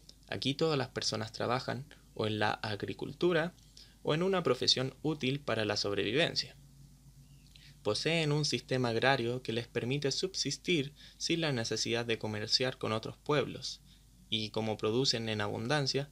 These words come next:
las ciudades se abastecen y comercian sus excedentes, creando un gran tesoro repartido en deudas externas.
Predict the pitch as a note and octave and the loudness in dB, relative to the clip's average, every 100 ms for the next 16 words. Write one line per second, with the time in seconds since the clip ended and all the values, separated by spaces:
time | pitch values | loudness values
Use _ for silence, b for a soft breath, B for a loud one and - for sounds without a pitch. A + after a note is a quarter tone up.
0 | b b b - A2 - A2 A2+ A#2 A2+ | b b b -4 -2 2 2 2 2 0
1 | A2+ G2+ - C3+ B2+ - D3 D3 A#2+ - | 0 -2 -4 -2 -2 -2 -2 0 -4 -6
2 | - G#2+ A2 A#2+ C3+ - G#2+ A2 - F#2+ | -8 -2 0 0 0 -2 -2 -2 -4 -4
3 | - G#2+ A#2 C3 A2 A#2+ - - B B | -4 0 0 0 -4 -6 -6 -8 B B
4 | B B - A2+ B2 C3 A#2+ A2+ B2 C#3+ | B B 2 4 4 4 2 2 2 2
5 | D3 A2 C3 A#2+ A2+ A2 G#2+ G#2+ - A#2+ | 2 2 2 2 2 0 -2 -4 -4 -4
6 | A2 G#2+ A#2 A2 A2 A2+ - - A2 - | -2 -2 -2 0 0 -2 -4 -2 -4 -4
7 | - - | -12 -14